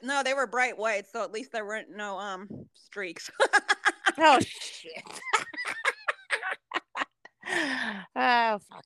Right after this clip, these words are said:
Speaker 2: no, I don't do white.
Speaker 1: So, I haven't talked to G Unit. I, I don't, I, I only texted her a couple times, or that last week. So have you heard, I'm sure you've heard from her since, um,
Speaker 2: Yes,
Speaker 1: we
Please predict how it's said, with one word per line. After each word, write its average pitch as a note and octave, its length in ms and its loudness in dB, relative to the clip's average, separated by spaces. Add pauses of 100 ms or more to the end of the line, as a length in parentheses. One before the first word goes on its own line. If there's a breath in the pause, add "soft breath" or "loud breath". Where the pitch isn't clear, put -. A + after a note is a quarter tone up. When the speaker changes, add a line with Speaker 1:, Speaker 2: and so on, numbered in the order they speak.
(100)
Speaker 2:
no, D3 160 -12
I E3 80 -6
don't D#3+ 180 -6
do - 80 -12
white. - 380 -4 (2000 loud breath)
Speaker 1:
So, - 280 0
I D4+ 400 4
haven't G#4 580 -2
talked D#4 260 2
to D4+ 80 -2
G C4+ 320 -4
Unit. A3 260 -2
I, F#3+ 100 2 (340)
I - 60 -2
don't, B3+ 100 4
I, F#3 140 0 (400)
I A#3 60 2
only C4 180 2
texted G#3 360 -2
her F#3 160 2
a D3+ 60 -4
couple F#3+ 240 -4
times, F#3+ 240 -4
or G3+ 140 4
that F3+ 260 2
last F#3 280 4
week. G3 220 -4
So G3+ 160 -2
have A3 180 0
you A#3 140 -2
heard, C4 300 0
I'm B3 100 0
sure A#3+ 180 -2
you've F3+ 180 -4
heard G3 200 -2
from E3+ 120 -12
her E3+ 140 -6
since, F3 400 -16
um, E3+ 380 -14 (580)
Speaker 2:
Yes, F#4 300 12
Speaker 1:
we G3+ 80 -4